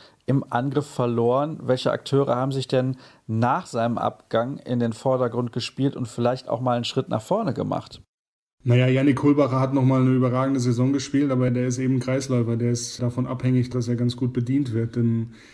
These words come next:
Speaker 2: ich glaube, dass die H S G gerade im Rückraum Probleme hatte, also im linken Rückraum. Da gab es keinen Spieler, der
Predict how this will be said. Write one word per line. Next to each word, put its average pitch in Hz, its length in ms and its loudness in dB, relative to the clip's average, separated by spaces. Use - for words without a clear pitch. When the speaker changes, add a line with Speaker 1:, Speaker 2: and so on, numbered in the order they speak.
Speaker 2:
ich 113 120 -12
glaube, 123 260 2
dass 120 200 -2
die 123 120 2
H 120 160 0
S 123 160 -4
G 127 260 2
gerade 123 320 0
im 123 100 4
Rückraum 135 400 0
Probleme 127 540 2
hatte, 156 540 -6
also 123 360 -4
im 127 160 2
linken 131 320 0
Rückraum. 139 800 -4
Da 120 100 -2
gab 123 240 -4
es - 160 -8
keinen 131 240 -2
Spieler, 135 420 -2
der 123 460 0